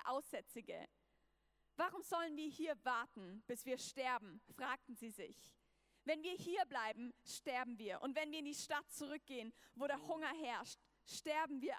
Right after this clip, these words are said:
auch. Wir können genauso gut hingehen und uns den Aramäern ergeben. Wenn sie uns am Leben lassen, umso besser. Wenn sie uns töten, ne,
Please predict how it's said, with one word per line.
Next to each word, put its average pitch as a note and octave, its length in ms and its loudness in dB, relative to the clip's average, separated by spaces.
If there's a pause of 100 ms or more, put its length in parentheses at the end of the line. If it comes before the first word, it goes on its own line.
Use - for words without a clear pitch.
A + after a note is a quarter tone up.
auch. G#3+ 260 6 (600)
Wir D4+ 140 0
können G4+ 260 6
genauso F4 400 4
gut F4+ 200 2
hingehen F4+ 520 2 (520)
und F4+ 360 2 (120)
uns D#4 240 2
den D#4+ 100 0
Aramäern D#4 560 2
ergeben. A#3+ 720 -2
Wenn D#4 200 4 (140)
sie F4 140 0
uns E4 140 0
am D4 120 0
Leben C4+ 320 2
lassen, B3+ 460 0 (100)
umso E4 380 0
besser. A3+ 640 -2 (340)
Wenn E4+ 220 2
sie F4 120 0
uns E4+ 200 0
töten, E4+ 460 0
ne, C#4+ 280 0